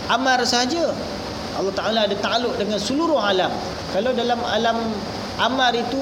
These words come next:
terkandung alam qalb, ya, alam jabarut, alam apa ni, alam malakut, alam jabarut, alam lahut, alam bahut, alam hakut. Jadi semua alam-alam tu ter-, terkandung di dalam alam amar.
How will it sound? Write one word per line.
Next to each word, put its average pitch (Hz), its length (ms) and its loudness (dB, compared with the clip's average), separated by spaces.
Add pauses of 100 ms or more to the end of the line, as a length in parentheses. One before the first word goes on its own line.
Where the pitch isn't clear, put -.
terkandung 233 480 0
alam 220 220 2 (180)
qalb, 214 240 4 (800)
ya, 233 140 -2 (1120)
alam 202 300 2
jabarut, 208 500 2 (480)
alam 202 300 0
apa 185 240 -2
ni, 208 100 0
alam 202 220 2
malakut, 202 500 2
alam 196 240 2
jabarut, 202 540 2 (340)
alam 196 240 2
lahut, 196 380 0 (100)
alam 196 220 2 (260)
bahut, 185 380 0 (100)
alam 196 220 2
hakut. 196 320 0 (340)
Jadi 214 140 0
semua 277 420 2
alam-alam 285 540 4
tu 302 100 0
ter-, 262 160 0 (640)
terkandung 269 560 2
di 247 80 0
dalam 254 220 2
alam 262 260 2
amar. 269 380 2